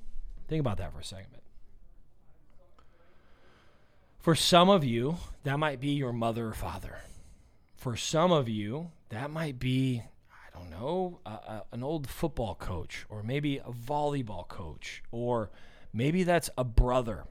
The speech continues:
or a sister. Maybe it's one of your close friends.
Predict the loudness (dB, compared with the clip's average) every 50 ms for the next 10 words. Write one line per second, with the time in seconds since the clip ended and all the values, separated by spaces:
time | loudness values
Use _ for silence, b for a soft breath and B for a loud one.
0 | -14 -16 -14 -12 -10 -8 -4 -2 0 2 2 4 4 4 4 4 2 0 -4 -6
1 | -6 -10 -10 b b b b b b b b b b b -16 -12 -8 -6 -4 -2
2 | -2 -2 -2 -2 -2 -2 0 0 0 2 2 0 0 0 -2 0 -2 0 -2 -2
3 | -2 -2 -4 -4 -6 -8 -10 -10 -10